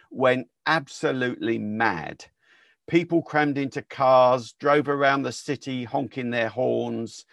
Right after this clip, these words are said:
and waving flags. Every fountain in the city was filled with people dancing,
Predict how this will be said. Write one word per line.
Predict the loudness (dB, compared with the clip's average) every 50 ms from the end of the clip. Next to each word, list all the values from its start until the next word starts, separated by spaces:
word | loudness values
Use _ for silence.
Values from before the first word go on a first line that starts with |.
| _ -20 _ _ _ _ _ _ _ _ _ -18 -8
and | -6 -4 -4 -2 2
waving | 2 4 4 4 0 -2 -2 -4 -4
flags. | -6 -6 -2 0 2 2 2 0 -2 -6 -14 -20 -20 _ _ _ _ _ _ _ -2
Every | -2 0 0 0 0 -2 -2
fountain | -2 -6 -18 -4 0 2 2 2 2 -2 -2 -2 0 0
in | 0 -2 -2
the | -4 -6
city | -10 -6 -6 -6 -6 -4 -6 -8 -6
was | -6 -6 -8 -8
filled | -10 -20 _ _ _ _ 0 2 4 4 4 0 -2 -4
with | -4 -6 -6 _
people | -6 -4 -4 -4 -6 -8 -10 -8 0
dancing, | 0 2 2 2 -2 -6 -8 -12 -6 -4 -2 -2 -2 -6